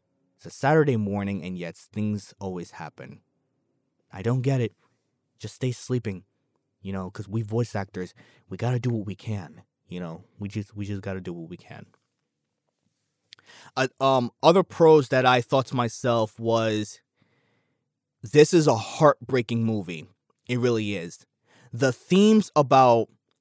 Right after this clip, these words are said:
young love, to friendship, to redemption, and the idea of giving second chances.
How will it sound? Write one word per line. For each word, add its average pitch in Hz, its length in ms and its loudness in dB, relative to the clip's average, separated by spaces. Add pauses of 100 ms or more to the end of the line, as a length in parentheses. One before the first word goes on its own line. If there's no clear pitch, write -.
(200)
young 135 460 2
love, 131 540 2 (560)
to 113 340 -2
friendship, 151 840 0 (580)
to 135 300 2
redemption, 139 880 -2 (400)
and 139 180 0
the 135 140 2
idea 175 680 4 (220)
of 113 300 -4
giving 156 440 2 (120)
second 131 640 -2 (160)
chances. - 760 -8